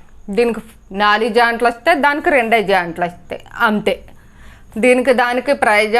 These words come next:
అంటే ఇరవై ఐదు, ముప్పై ఐదు, నలభై ఐదు. ఇప్పుడు రేట్ ఎంత ఉందో నాకు తెలీదు,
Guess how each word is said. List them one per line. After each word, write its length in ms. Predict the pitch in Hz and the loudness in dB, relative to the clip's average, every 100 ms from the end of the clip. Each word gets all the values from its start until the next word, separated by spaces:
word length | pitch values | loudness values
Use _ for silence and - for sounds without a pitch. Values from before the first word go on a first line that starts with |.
| 233 | 0
అంటే 240 | 233 285 480 - - - - - - - - - 214 233 | 0 -2 -2 -6 -20 -20 -20 -20 -20 -20 -16 -10 -2 0
ఇరవై 220 | 226 240 247 | 2 4 4
ఐదు, 140 | 247 294 | 2 2
ముప్పై 260 | 247 254 226 226 | 0 2 2 4
ఐదు, 160 | 233 302 | 4 2
నలభై 300 | 262 214 214 214 208 | 2 2 2 2 2
ఐదు. 140 | 196 226 - - - - - - | 0 -4 -12 -20 -20 -18 -8 -2
ఇప్పుడు 180 | 262 254 233 | 0 2 2
రేట్ 280 | 240 277 294 | 2 2 0
ఎంత 220 | 294 294 | 0 0
ఉందో 160 | 277 302 285 | 2 2 0
నాకు 180 | 254 - 233 | -2 -2 0
తెలీదు, 340 | 214 226 214 | 2 2 2